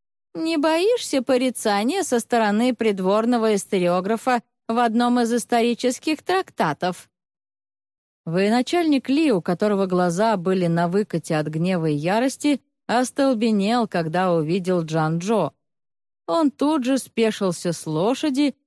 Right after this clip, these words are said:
и подошел к повозке, широко улыбаясь. «Так это вы, придворный историограф!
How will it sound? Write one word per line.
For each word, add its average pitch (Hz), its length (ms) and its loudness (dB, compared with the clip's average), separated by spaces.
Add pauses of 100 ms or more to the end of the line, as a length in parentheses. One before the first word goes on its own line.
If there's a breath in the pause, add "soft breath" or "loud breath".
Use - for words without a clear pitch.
(140)
и 359 100 -2
подошел 226 640 0
к - 100 -20
повозке, 247 680 -2
широко 185 560 -2
улыбаясь. 160 720 -4 (880)
«Так 233 380 0 (120)
это 277 720 0
вы, 392 760 2
придворный 269 1080 2
историограф! 262 1120 0